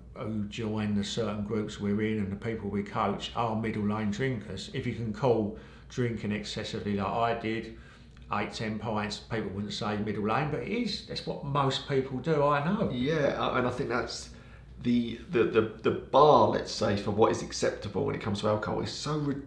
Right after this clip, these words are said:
Speaker 2: ridiculously off.
Speaker 1: Oh.
Speaker 2: T-, it's, it's just so high. Like, so people are, people are running around right now, and I did this, you would have done this. Three drinks or four drinks is, pff,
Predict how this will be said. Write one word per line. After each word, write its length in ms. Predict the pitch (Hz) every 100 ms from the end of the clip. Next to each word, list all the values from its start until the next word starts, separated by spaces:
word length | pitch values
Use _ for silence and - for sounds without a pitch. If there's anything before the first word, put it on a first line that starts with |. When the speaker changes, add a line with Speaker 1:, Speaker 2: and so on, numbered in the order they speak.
| - 113
Speaker 2:
ridiculously 840 | - - 117 110 - 117 107 104 - - - -
off. 360 | 120 113 - - - -
Speaker 1:
Oh. 340 | 117 120 87 -
Speaker 2:
T-, 60 | -
it's, 180 | -
it's 160 | 123 127
just 280 | - 123 -
so 380 | 156 151 143 -
high. 180 | - -
Like, 160 | 123
so 100 | -
people 260 | 147 175 151
are, 60 | - - - -
people 180 | 165 180
are 60 | 156
running 220 | 143 123
around 360 | 120 117 107
right 180 | 117 107
now, 140 | 101 98
and 80 |
I 100 | 117
did 160 | 120 107
this, 180 | - -
you 80 | 143
would 80 |
have 80 | -
done 160 | - -
this. 200 | 151 - - - - -
Three 300 | - 170 160
drinks 420 | 131 117 101 -
or 80 | -
four 200 | 123 107
drinks 400 | 110 104 92 -
is, 260 | 110 101 -
pff, 180 | -